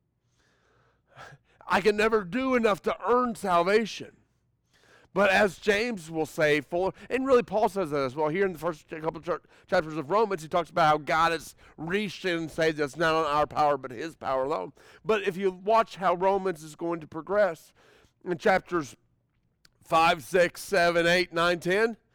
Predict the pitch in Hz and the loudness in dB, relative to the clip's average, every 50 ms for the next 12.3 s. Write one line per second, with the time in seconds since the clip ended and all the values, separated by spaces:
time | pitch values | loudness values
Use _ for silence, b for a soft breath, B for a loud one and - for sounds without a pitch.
0 | b b b b b - 175 160 - - 202 185 180 165 175 180 170 165 165 170 | b b b b b -2 -2 -2 -2 0 2 2 2 2 0 -4 0 2 2 0
1 | 165 170 185 170 147 170 165 170 170 147 139 180 175 175 175 165 - - 147 165 | 2 0 -4 -4 0 0 2 2 0 0 -2 -2 0 0 0 -2 -4 -4 -2 -2
2 | 175 202 233 247 247 240 202 - - - - _ _ _ b b b b b b | 2 2 4 4 4 2 0 -6 -16 -20 -20 _ _ _ b b b b b b
3 | b b b b b b _ - - - 170 175 196 214 220 226 226 233 233 220 | b b b b b b _ -20 -8 -2 2 4 4 4 4 4 4 4 4 2
4 | 160 151 151 135 127 127 170 196 220 220 233 226 226 226 185 147 147 147 156 165 | 0 -2 -4 -4 -2 0 0 0 0 0 2 2 2 2 2 -2 -4 0 0 0
5 | 175 170 170 185 190 214 233 240 240 247 247 233 - - - - _ _ b b | 0 2 4 4 4 4 4 2 4 4 2 2 0 -6 -16 -20 _ _ b b
6 | b b b b b - 185 190 190 196 180 - 220 196 156 156 139 - 202 202 | b b b b b 2 2 2 2 0 0 0 0 -2 -2 -6 -2 2 4 4
7 | 208 196 214 214 208 196 190 185 175 175 180 202 226 202 190 190 180 180 170 - | 4 4 0 -4 -2 -2 -2 -2 0 0 0 0 0 0 2 2 2 2 0 -2
8 | - 196 208 202 160 - - 190 196 196 190 190 185 170 165 170 175 190 196 220 | -4 -4 -6 -6 -6 -6 -2 0 0 0 0 0 -2 -2 -2 -2 0 2 2 2
9 | 233 233 - B B B B B 202 202 196 208 208 208 190 b b b b b | 2 0 -2 B B B B B 2 2 6 6 6 6 4 b b b b b
10 | 190 190 190 - 214 214 214 180 160 185 196 185 180 170 190 196 196 185 - - | 2 2 4 4 2 2 2 0 -2 -8 -8 -8 -4 0 2 2 2 2 0 -2
11 | 202 196 170 185 165 - 208 196 185 - 196 180 160 180 160 160 208 233 247 247 | -4 -2 -2 -4 -4 0 0 0 0 -2 -10 -8 -8 -8 -2 2 4 4 4 6
12 | 233 226 208 - - | 6 4 4 2 -2